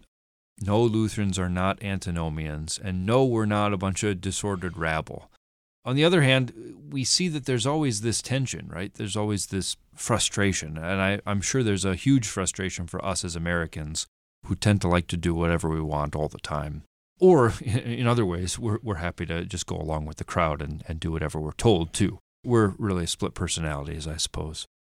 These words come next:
Uh, but to see that whenever there is church order, which there must be,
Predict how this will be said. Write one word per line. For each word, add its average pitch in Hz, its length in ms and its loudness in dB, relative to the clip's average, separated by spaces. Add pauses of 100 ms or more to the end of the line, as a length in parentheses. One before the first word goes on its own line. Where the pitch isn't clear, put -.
Uh, 95 300 4
but 127 280 2 (540)
to 139 140 0
see 214 320 4
that 143 240 4 (580)
whenever 156 540 4
there 123 220 4
is 127 480 2
church 104 420 -4 (140)
order, 82 480 -4
which 92 220 -8
there 92 140 -2
must 98 360 0
be, 85 220 -14